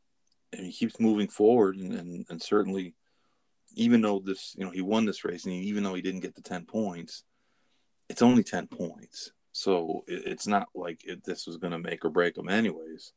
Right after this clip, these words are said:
Um, I don't know if, uh, if he'll come back to Arkansas and run in the Rebel, or if they'll wait and maybe we'll try him in the Arkansas Derby, or if they'll change trainers, or, or what's gonna happen. But, uh,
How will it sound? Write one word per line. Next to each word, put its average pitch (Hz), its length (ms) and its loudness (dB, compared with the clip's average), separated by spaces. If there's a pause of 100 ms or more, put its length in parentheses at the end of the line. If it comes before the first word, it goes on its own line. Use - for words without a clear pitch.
(640)
Um, 85 380 -16 (1600)
I 90 180 -2
don't 92 240 2
know 92 320 2
if, 85 220 -4 (140)
uh, 82 320 -8 (1600)
if - 100 -12
he'll 95 120 4
come 85 240 -4
back 85 320 2 (100)
to - 160 2
Arkansas 117 560 2
and 98 140 -6
run 87 180 -6
in 87 140 -8
the 82 60 -14
Rebel, 98 380 -2
or 80 320 -10
if - 120 -20
they'll 85 120 -10
wait 85 280 -6
and 80 100 -12
maybe 82 180 -10
we'll 85 100 -10
try 90 200 -8
him 85 80 -8
in 82 60 -12
the 85 60 -4
Arkansas - 380 -6
Derby, 113 420 4
or 76 320 -10 (600)
if - 200 -16
they'll 87 300 -8
change 82 440 -8
trainers, 117 480 2
or, 90 80 2
or 85 180 0
what's 107 240 6
gonna 95 200 -4
happen. 104 400 -4
But, 95 220 0 (120)
uh, 95 200 -4